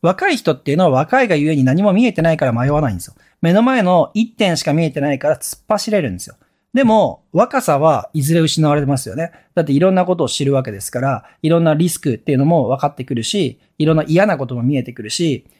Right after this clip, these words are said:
えー、いろんな問題も見えてくるわけですよね。で、そうなってくると、だんだん一番最初の、もう突っ走るみたいな気持ちっていうのだけでは、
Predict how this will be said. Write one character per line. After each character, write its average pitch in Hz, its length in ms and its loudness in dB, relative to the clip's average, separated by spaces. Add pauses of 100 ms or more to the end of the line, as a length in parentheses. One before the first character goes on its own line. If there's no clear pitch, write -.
(160)
え 135 280 2
ー、 - 20 -2
い 160 80 0
ろ 180 100 4
ん 185 40 2
な 170 80 2
問 180 220 4
題 208 140 4
も 185 80 0
見 185 120 0
え 160 60 0
て 110 100 -14
く - 100 -20
る 110 60 -12
わ - 80 -16
け - 80 -20
で 90 100 -20
す - 100 -6
よ 143 60 -2
ね。 156 300 -2
で、 185 100 -4
そ 240 140 0
う - 20 2
な 330 80 -2
っ 320 40 -8
て 165 100 -6
く 143 60 -2
る 131 140 0
と、 160 300 0
だ 202 120 2
ん 262 60 -2
だ 277 80 -2
ん 247 60 -4
一 175 140 -8
番 262 160 0
最 254 200 -2
初 247 140 -2
の、 247 260 0 (520)
も 165 340 0
う - 40 -20
突 180 120 0
っ - 100 -20
走 262 240 -2
る 226 80 2
み 165 80 0
た 156 100 0
い 139 40 2
な 123 80 0
気 - 120 -4
持 139 120 0
ち 147 140 -8
っ 131 60 -8
て 156 120 -4
い 147 40 0
う - 20 0
の 117 100 2
だ 139 120 0
け 165 140 0
で 143 80 0
は、 143 320 0